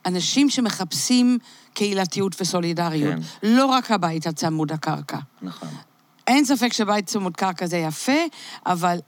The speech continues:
Speaker 1: אה, רמת הניכור כל כך גדול, שאני חושבת שזה לא רק המניע החומרי, אלא גם איזשהו
Speaker 2: כן.
Speaker 1: מניע של חיפוש לאחר,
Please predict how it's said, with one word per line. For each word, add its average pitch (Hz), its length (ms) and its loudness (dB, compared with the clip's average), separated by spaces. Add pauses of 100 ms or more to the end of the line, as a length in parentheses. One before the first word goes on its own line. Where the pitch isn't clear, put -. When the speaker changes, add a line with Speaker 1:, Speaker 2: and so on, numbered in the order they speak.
Speaker 1:
אה, 160 440 0
רמת 170 340 0
הניכור 254 800 4
כל 254 180 2 (100)
כך - 320 -2
גדול, 175 400 2 (1000)
שאני 180 840 -2
חושבת 226 440 0
שזה 190 260 0
לא 220 440 2
רק 196 500 -2 (380)
המניע 180 1040 2
החומרי, 170 1080 2 (340)
אלא 202 180 2
גם 247 260 4
איזשהו 226 300 2
Speaker 2:
כן. 202 40 -2
Speaker 1:
מניע 202 360 2
של 180 220 -2
חיפוש 196 580 -2
לאחר, 180 600 0